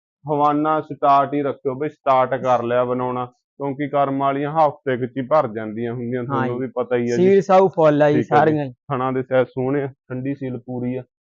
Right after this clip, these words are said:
Speaker 1: ਬੇਫਿਕਰ ਹੋ ਜਾਓ, ਵਾਲਟਲ ਨਾ ਹਵਾਨੇ ਚ ਬਹੁਤ ਪਈਆਂ ਨੇ, ਸੋਹਣੀ ਫੇਸ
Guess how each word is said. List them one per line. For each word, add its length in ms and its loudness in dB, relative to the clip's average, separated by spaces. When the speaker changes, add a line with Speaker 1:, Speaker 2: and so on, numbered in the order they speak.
Speaker 1:
ਬੇਫਿਕਰ 440 -6
ਹੋ 140 -6
ਜਾਓ, 160 -6
ਵਾਲਟਲ 400 -4
ਨਾ 100 -6
ਹਵਾਨੇ 360 -8
ਚ 120 -10
ਬਹੁਤ 260 -10
ਪਈਆਂ 320 -8
ਨੇ, 100 -10
ਸੋਹਣੀ 340 -2
ਫੇਸ 260 0